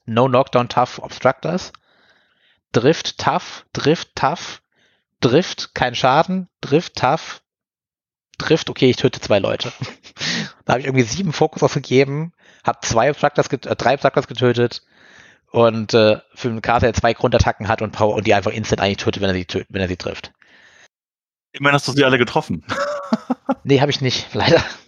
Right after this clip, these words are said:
Speaker 1: Das war das Problem
Speaker 2: <laughs>
Speaker 1: letztendlich auch, aber, ähm, es, es war einfach wieder, dieses No-Knock den Tag hat mich wieder direkt wieder getriggert. Einfach eine Scheiße.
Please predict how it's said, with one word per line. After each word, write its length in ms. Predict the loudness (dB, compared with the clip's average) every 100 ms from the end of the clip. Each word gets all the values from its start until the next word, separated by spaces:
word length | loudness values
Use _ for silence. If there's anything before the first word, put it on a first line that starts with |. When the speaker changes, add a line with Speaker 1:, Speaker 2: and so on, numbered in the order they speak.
| -4
Speaker 1:
Das 180 | 0 2
war 80 | 2
das 120 | 2
Problem 340 | 0 -2 -2 0
Speaker 2:
<laughs> 40 |
Speaker 1:
letztendlich 440 | -2 -2 -8 -10
auch, 160 | -10 -8
aber, 180 | -4 -4 -6 -16 -16 -18 -4
ähm, 480 | 2 2 2 -4 -6 -12 _ _ -20 -12 0
es, 200 | 0 2
es 240 | 0 2
war 340 | 2 2 0 -8 _ _ _ _ _ _ _ -2 0
einfach 280 | 2 2 4
wieder, 180 | 4 2
dieses 200 | 2 2
No-Knock 220 | 0 0
den 100 | -2
Tag 180 | -2 -2
hat 80 | -2
mich 120 | 2
wieder 400 | 2 2 0 -4 -2
direkt 240 | 0 0 0
wieder 140 | -2
getriggert. 500 | 0 -4 -4 -4 -6 _ _ _ _ _ -20 -20 -20 -20 -20 -20 -20 -12
Einfach 280 | -4 -2 0
eine 160 | 0 0
Scheiße. 420 | 0 0 -4